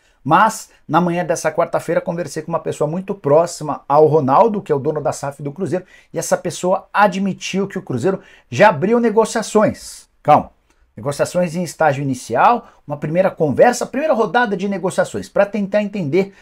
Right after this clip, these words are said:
quais as pretensões do Everton Ribeiro. O Cruzeiro ouviu dessa pessoa que trabalha pro Everton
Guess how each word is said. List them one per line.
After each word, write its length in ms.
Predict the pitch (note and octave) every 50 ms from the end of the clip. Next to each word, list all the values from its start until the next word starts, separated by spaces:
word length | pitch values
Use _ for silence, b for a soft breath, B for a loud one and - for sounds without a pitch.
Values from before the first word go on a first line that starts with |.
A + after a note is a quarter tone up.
| B B _
quais 240 | - F#3+ G3+ F#3 G3
as 80 | -
pretensões 640 | - - F3+ F#3+ F#3 - F#3+ F3 - - F3+ F#3 E3+
do 140 | D3 E3+ E3+
Everton 300 | E3 D#3+ E3+ E3+ - F3+
Ribeiro. 320 | F3+ F#3+ C#3+ B2 A#2 A2
O 20 | A#2
Cruzeiro 400 | - E3+ E3+ D3+ D3+ F#3 G3+ A3
ouviu 360 | A#3+ F3 D3 E3 F3+ A3 G#3+ b b b b b b _
dessa 200 | - C3+ C3+ -
pessoa 400 | - - D#3+ D3 - - D#3+ D3+
que 80 | - -
trabalha 460 | - D#3+ D#3 C3+ A#2+ C#3 C#3+ C#3 C#3+
pro 220 | C#3+ - E3+ E3
Everton 420 | C#3+ D3 D#3 F3 F3 - - F#3